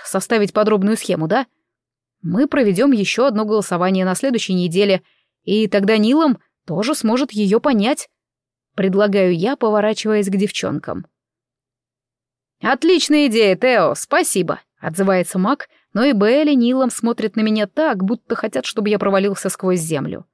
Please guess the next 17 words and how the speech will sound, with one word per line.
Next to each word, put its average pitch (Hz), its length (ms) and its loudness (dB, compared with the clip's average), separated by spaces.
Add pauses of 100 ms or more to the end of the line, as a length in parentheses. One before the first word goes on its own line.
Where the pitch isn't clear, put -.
(420)
Вряд 190 340 -2
ли 294 120 0
я 294 80 2
все 277 200 -4
сделал 220 420 0
правильно. 185 800 0 (1400)
После 311 260 -2
окончания 190 520 0
заседания 180 600 -2
клуба 208 440 0
мне 220 240 0
приходится 240 500 -2
бегом 202 400 2
догонять 190 380 0
Белль, 190 320 0
которая 190 320 0
практически 190 680 -2